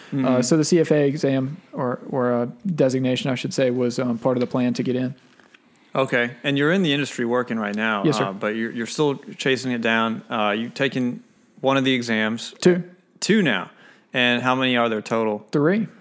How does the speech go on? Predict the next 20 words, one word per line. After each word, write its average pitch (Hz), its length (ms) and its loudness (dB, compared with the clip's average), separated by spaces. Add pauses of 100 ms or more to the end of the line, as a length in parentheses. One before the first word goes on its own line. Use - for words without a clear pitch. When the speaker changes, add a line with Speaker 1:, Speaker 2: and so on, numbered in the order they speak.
(240)
Speaker 2:
Okay. 120 360 2
Speaker 1:
One 151 140 0
more. 147 300 -2 (140)
Speaker 2:
And 131 160 -2
so 147 120 0
what 147 160 2
is 160 140 -2
the 147 100 0
body 123 520 2
of 113 120 0
knowledge 110 720 0
that 113 920 -6
becoming 120 420 0
C 117 200 -2
F 110 180 -2
A 104 300 0 (260)
provides? 101 680 -4
Speaker 1:
Uh, - 80 -2 (240)
it, 165 340 -2
it, 190 300 -2